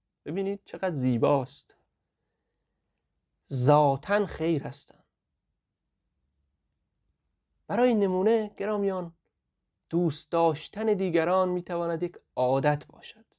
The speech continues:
که عادت خیری است. برای نمونه کمک کردن به افراد دیگر.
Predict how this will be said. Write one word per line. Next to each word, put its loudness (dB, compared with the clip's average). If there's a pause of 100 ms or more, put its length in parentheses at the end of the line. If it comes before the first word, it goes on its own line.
(160)
که -8
عادت -4
خیری -14
است. -20 (800)
برای 6
نمونه 2
کمک -4
کردن -2
به -4 (160)
افراد 0
دیگر. 0